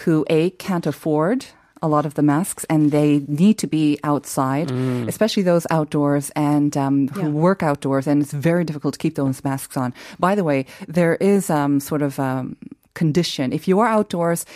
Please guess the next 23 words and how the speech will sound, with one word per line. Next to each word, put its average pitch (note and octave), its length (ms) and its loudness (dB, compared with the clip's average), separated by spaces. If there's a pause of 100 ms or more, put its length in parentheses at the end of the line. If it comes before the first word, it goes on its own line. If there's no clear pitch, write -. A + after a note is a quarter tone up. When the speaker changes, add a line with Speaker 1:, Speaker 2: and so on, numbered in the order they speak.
(160)
Speaker 1:
and E3+ 160 0
you E3 120 2
are D#3+ 120 0
able F#3+ 200 -2
to - 100 -4
maintain D3+ 500 0
that C#3 180 -4
social D3+ 360 -4
distance C#3+ 600 -2 (380)
of - 240 -6
two - 200 -2
meters, C#3 520 -2
then F3+ 220 2
you E3 100 0
don't F3+ 320 -2 (320)
have G#3+ 240 -4 (100)
to - 160 -4
have C3 240 -4
a B2+ 60 2
mask B2+ 320 -2
on. B2 220 -4
That C#3 180 -2
is D3 240 0